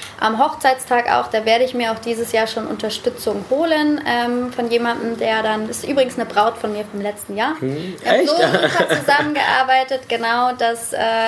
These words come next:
Speaker 1: ich mir auf jeden Fall gedacht habe, dass ich sie mir an den Hochzeitstagen zur Seite nehme. Ähm, ja, weil gerade bei diesen Outdoor, ähm,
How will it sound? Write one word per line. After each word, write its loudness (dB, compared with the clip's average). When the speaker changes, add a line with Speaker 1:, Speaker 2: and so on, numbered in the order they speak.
Speaker 1:
ich -4
mir -4
auf -6
jeden -4
Fall -4
gedacht -4
habe, -6
dass -6
ich -8
sie -8
mir -6
an -2
den -2
Hochzeitstagen 0
zur -4
Seite 0
nehme. -2
Ähm, 0
ja, -4
weil 4
gerade 2
bei 0
diesen -4
Outdoor, 0
ähm, -2